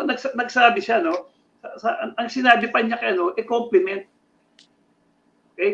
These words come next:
kay Angel Reese na, nasabi niya, "She has done, okay, I think what she has done with her platform has been obviously incredible. She has an entire fan base that supported her and what she did at Maryland and then L S U. Obviously, I played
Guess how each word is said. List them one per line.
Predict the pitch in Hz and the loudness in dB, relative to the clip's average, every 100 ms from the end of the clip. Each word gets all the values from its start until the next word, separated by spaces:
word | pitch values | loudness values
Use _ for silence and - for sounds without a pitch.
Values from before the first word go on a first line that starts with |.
| 202 | 2
kay | 190 | 0
Angel | 170 175 170 | 2 2 4
Reese | 190 - | 2 2
na, | 190 185 175 170 170 - - _ _ | 0 2 4 4 4 0 -10 _ _
nasabi | 190 202 208 220 180 | -4 0 0 2 0
niya, | |
"She | - | 0
has | 185 185 170 | 0 0 2
done, | 190 196 196 185 - _ _ - | 4 4 0 -4 -8 _ _ -16
okay, | - 196 214 | -4 0 4
I | 175 175 175 | 6 4 2
think | 233 202 | -2 0
what | 208 | 2
she | 208 | 4
has | 185 185 180 | 4 2 4
done | 226 254 254 262 254 196 | 8 10 10 8 4 0
with | 160 | 2
her | 175 185 | 2 2
platform | 214 214 220 220 214 185 | 4 4 4 0 2 0
has | 175 | 2
been | 175 175 | 2 4
obviously | 196 226 196 202 180 | 2 2 0 -2 -4
incredible. | - 214 214 214 220 214 220 208 _ _ _ _ - | -2 -2 -2 0 0 0 -2 -6 _ _ _ _ -10
She | 156 | -6
has | - | -4
an | 156 165 | -4 -4
entire | 156 147 180 185 185 | -6 4 6 6 2
fan | 196 208 | 0 2
base | 196 196 170 | 4 4 2
that | |
supported | - 170 - 180 175 185 | -4 -6 0 0 2 -2
her | 156 196 190 190 | -2 0 0 -2
and | 135 139 | -4 -2
what | 165 | -2
she | 175 170 | -2 2
did | 175 | 2
at | 160 151 | 2 0
Maryland | 170 202 196 190 190 | 0 0 2 0 0
and | 151 156 | -2 -4
then | 160 156 170 | -4 -2 0
L | 202 | 0
S | 208 202 | 0 -2
U. | 170 127 - _ _ _ - | -4 -6 -10 _ _ _ -8
Obviously, | 160 160 185 208 208 | -6 2 0 2 -2
I | 175 | -2
played | 165 202 208 208 | 2 4 4 4